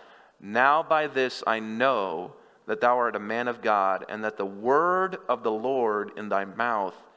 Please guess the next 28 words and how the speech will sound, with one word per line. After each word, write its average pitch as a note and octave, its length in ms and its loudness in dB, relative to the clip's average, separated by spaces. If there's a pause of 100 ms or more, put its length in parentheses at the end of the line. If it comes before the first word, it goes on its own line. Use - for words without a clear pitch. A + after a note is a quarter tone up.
(200)
is G#2 200 -10
truth.'" - 640 -14 (840)
What C#3+ 240 2
did F3+ 140 -2
the D#3 80 0
widow C#3 260 2
come C3 260 -4
away G#2 280 -2
with? E2 240 -12 (1600)
She - 140 -6
came E3+ 300 2
away C3+ 580 2 (240)
with A2+ 160 -4
saying, A2+ 680 -2 (800)
not, D3+ 340 4 (100)
"Oh, D3 100 4
wow, C#3 240 4
I B2 80 0
get C3 220 -2
oil B2 420 2
and A2 160 -4
meal," A#2 460 -2 (600)
or, A#2+ 160 2
"Wow, B2 640 2
my A#2 160 0
son C#3 460 0
is A#2 140 -6
alive," G#2 600 0